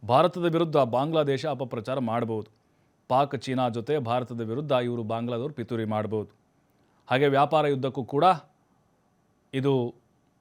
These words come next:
ಅಣಿಯಾಗ್ಬೋದು. ಹಾಗಾಗಿ ಹಸೀನರನ್ನ ಮೂರನೇ ದೇಶಕ್ಕೆ ಕಳಿಸುವುದು ಒಳಿತು. ಯು ಎ ಇ, ದುಬೈಗೋ ಅಥವಾ, ಆ, ಇಂಗ್ಲೆಂಡ್ಗೋ, ಕೆನಡಾಗೋ, ನೆದರ್ಲ್ಯಾಂಡ್ಗೆ ಕಳಿಸ್ಬೋದು. ಆದರೆ ಈ ರಾಷ್ಟ್ರಗಳು ಆಶ್ರಯ ನೀಡುವಂಥ ಖಾತ್ರಿ ಇಲ್ಲ.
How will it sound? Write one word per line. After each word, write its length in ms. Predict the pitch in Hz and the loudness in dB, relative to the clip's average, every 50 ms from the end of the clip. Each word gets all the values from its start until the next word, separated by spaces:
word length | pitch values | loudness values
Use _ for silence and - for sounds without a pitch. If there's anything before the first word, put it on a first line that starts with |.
| _ _ _ _ _ _ - | _ _ _ _ _ _ -2
ಅಣಿಯಾಗ್ಬೋದು. 640 | 123 131 135 135 127 123 110 117 120 120 151 - - _ _ _ _ _ _ _ _ _ _ _ _ _ _ _ | 0 2 2 2 2 2 0 -2 -4 -4 -4 -8 -12 _ _ _ _ _ _ _ _ _ _ _ _ _ _ _
ಹಾಗಾಗಿ 420 | - 131 151 175 185 185 190 185 | 2 2 4 4 4 6 4 4
ಹಸೀನರನ್ನ 460 | 165 151 131 185 185 180 165 165 165 170 | 4 2 0 0 0 0 0 0 2 4
ಮೂರನೇ 480 | 170 170 165 160 147 147 160 175 185 | 4 4 4 4 2 0 0 0 0
ದೇಶಕ್ಕೆ 340 | 175 165 147 - 165 139 151 | 0 0 -2 -2 -4 -2 -2
ಕಳಿಸುವುದು 340 | 143 139 - 151 185 180 131 | -2 -2 -2 -2 -2 0 0
ಒಳಿತು. 420 | 120 123 135 135 117 - - _ _ _ _ _ _ _ _ _ _ _ - | 2 2 2 0 0 -4 -10 _ _ _ _ _ _ _ _ _ _ _ -8
ಯು 220 | 110 120 139 147 151 | -4 0 0 2 2
ಎ 220 | 160 151 143 143 | 4 4 2 2
ಇ, 20 | 135 | 0
ದುಬೈಗೋ 680 | 110 117 127 123 135 131 131 117 123 131 131 135 127 | 0 -2 0 0 2 2 2 2 0 0 0 0 0
ಅಥವಾ, 300 | 123 123 120 123 127 127 | -2 -2 -2 -2 0 2
ಆ, 600 | 123 123 120 117 117 - _ - 120 117 117 117 | 2 2 2 0 -2 -6 _ -12 -8 -6 -4 -4
ಇಂಗ್ಲೆಂಡ್ಗೋ, 680 | 117 117 117 120 123 127 123 117 113 110 113 123 127 123 | -4 -2 -2 0 0 0 0 0 -2 -2 0 0 -2 -2
ಕೆನಡಾಗೋ, 580 | 113 120 117 120 120 120 117 113 113 123 131 | -4 -4 -4 -2 0 0 0 0 0 -2 -2
ನೆದರ್ಲ್ಯಾಂಡ್ಗೆ 520 | 123 120 113 120 117 117 113 110 113 120 120 | -2 -4 -4 -4 -4 -4 -4 -4 -4 -4 -4
ಕಳಿಸ್ಬೋದು. 720 | 117 - 117 113 104 107 107 107 110 110 104 - - _ _ _ _ _ _ _ _ _ _ _ _ _ _ | -4 -4 -4 -4 -4 -6 -6 -4 -4 -4 -4 -6 -12 _ _ _ _ _ _ _ _ _ _ _ _ _ _
ಆದರೆ 280 | 127 131 160 175 202 202 | 4 6 6 6 6 4
ಈ 160 | 175 185 226 | 4 4 6
ರಾಷ್ಟ್ರಗಳು 500 | 220 220 196 - - 165 143 151 175 208 | 8 8 8 8 4 0 0 2 4 4
ಆಶ್ರಯ 380 | 185 135 143 165 160 - 190 185 | 4 4 2 2 2 0 -2 -2
ನೀಡುವಂಥ 400 | 175 156 151 143 139 131 120 170 | -2 -2 -2 -2 -2 -4 -4 -6
ಖಾತ್ರಿ 460 | 170 143 - 120 120 113 147 139 120 | -8 -4 -4 -4 -4 -4 -4 -6 -6
ಇಲ್ಲ. 160 | 107 104 117 | -4 -2 -4